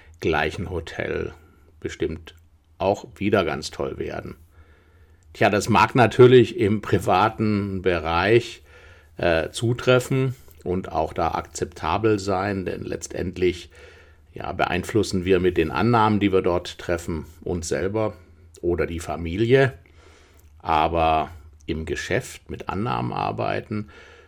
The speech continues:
das kann schon ganz schön viel Schaden erzeugen. Aber leider wird im Geschäftsleben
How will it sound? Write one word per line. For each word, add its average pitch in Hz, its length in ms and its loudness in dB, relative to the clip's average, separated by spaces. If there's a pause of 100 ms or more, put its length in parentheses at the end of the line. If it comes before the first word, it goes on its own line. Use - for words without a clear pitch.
(300)
das - 260 -4
kann 87 180 -4
schon 82 200 -4
ganz 80 200 -4
schön 90 180 -4
viel 101 280 -4
Schaden - 500 -8
erzeugen. - 760 -8 (1400)
Aber 82 240 2
leider 92 720 4 (400)
wird 95 280 -2
im 92 140 -2
Geschäftsleben 95 1200 -6